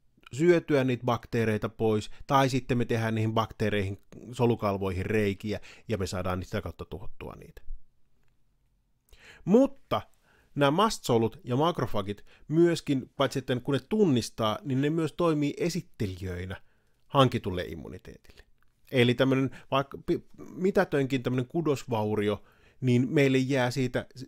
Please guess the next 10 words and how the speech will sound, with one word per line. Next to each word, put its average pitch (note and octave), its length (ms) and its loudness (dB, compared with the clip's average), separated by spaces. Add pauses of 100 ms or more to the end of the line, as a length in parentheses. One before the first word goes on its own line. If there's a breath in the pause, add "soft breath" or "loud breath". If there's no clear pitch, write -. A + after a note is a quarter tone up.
(500)
informaatio A#2 840 2
menee B2 300 0
myös A#2 240 -4
tonne A2 180 -6
hankitun G#2+ 480 -6
immuniteetin F2+ 640 -8
puolelle. - 380 -16 (2750 loud breath)
No, D3+ 200 2
miten A#3+ 240 0
tätä F#3 200 0